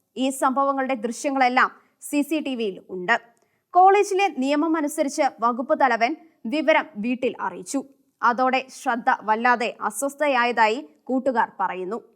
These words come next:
വീട്ടുകാർ വരാതെ ഫോൺ തന്നില്ലെങ്കിൽ ആത്മഹത്യ ചെയ്യും എന്ന് കൂട്ടുകാരോട് പറഞ്ഞെങ്കിലും അവർ ഗൗരവമായി എടുത്തില്ല. ശ്രദ്ധ ഹോസ്റ്റലിലെത്തി. മൂന്ന് കുട്ടികൾ താമസിക്കുന്ന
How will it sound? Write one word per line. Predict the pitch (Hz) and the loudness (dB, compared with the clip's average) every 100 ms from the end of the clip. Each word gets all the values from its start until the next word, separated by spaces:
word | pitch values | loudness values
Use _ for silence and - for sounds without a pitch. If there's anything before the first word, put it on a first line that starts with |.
| _ _ 226 | _ _ -2
വീട്ടുകാർ | 339 370 415 392 381 311 | 0 2 2 4 6 6
വരാതെ | 294 302 320 294 - | 6 4 2 -2 -2
ഫോൺ | 269 294 311 | -2 0 2
തന്നില്ലെങ്കിൽ | 302 277 294 285 254 202 - 226 | 0 0 0 0 -2 -6 0 4
ആത്മഹത്യ | 254 240 294 285 320 320 | 4 2 -6 -4 -4 -4
ചെയ്യും | 294 302 294 | -4 -4 -4
എന്ന് | 262 269 240 - _ _ 302 | -2 0 0 -4 _ _ 0
കൂട്ടുകാരോട് | 320 311 359 339 320 320 320 | 0 2 2 4 4 4 4
പറഞ്ഞെങ്കിലും | 269 294 311 285 175 - - 233 | 4 4 0 0 -2 -4 0 2
അവർ | 240 - 208 | 2 0 -2
ഗൗരവമായി | 233 233 269 285 247 196 185 - | 0 2 2 2 0 -2 -6 -10
എടുത്തില്ല. | 202 - 190 202 226 - _ _ - | -10 -8 -4 0 0 -2 _ _ -10
ശ്രദ്ധ | - 247 262 220 - | -2 2 2 2 0
ഹോസ്റ്റലിലെത്തി. | 233 233 - 233 180 160 - 240 - _ _ _ _ 302 | -2 -2 -2 -6 -6 -10 -6 -8 -8 _ _ _ _ 2
മൂന്ന് | 403 427 392 | 4 4 2
കുട്ടികൾ | 320 330 339 320 | 0 0 0 2
താമസിക്കുന്ന | 285 285 311 294 285 | 0 0 -6 -4 -4